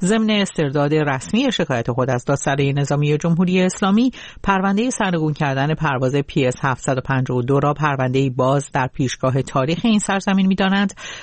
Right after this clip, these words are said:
و حق طرح شکایت در دادگاهی بی‌طرف و صالح را برای خود محفوظ می‌دانند. در بیانیهٔ این انجمن پنج ایراد اساسی به روند رسیدگی به این پرونده گرفته شده است، از جملهٔ اینکه اکثر کارشناسان پرونده از سپاه پاسداران بودند. همچنین همهٔ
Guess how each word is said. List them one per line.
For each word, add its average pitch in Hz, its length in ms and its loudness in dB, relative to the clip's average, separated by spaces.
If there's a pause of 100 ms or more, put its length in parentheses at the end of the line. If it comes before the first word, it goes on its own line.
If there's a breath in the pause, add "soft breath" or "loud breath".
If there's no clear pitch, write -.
(120)
و 214 60 2
حق 220 240 0
طرح 208 320 -2
شکایت 190 500 0
در 202 140 0
دادگاهی 180 440 2
بی‌طرف 175 520 -2
و 151 80 0
صالح 175 480 0
را 185 120 0
برای 127 300 -2
خود 127 320 0
محفوظ 170 460 0
می‌دانند. 113 440 -10 (440 loud breath)
در 214 160 2
بیانیهٔ 196 520 2
این 156 320 0
انجمن 123 480 0
پنج 202 300 2
ایراد 156 260 0
اساسی 143 540 0
به 160 120 2
روند 139 380 0
رسیدگی 143 520 -2
به 247 60 0
این 202 140 0
پرونده 123 440 -2
گرفته 156 360 0
شده 131 240 -6
است، 123 200 -2
از 139 100 0
جملهٔ 151 220 0
اینکه 156 220 0
اکثر 147 260 -2
کارشناسان 147 600 0
پرونده 196 520 0 (380 loud breath)
از 160 200 0 (100)
سپاه 127 340 -2
پاسداران 160 800 0
بودند. - 340 -8
همچنین 151 420 -2
همهٔ 185 260 0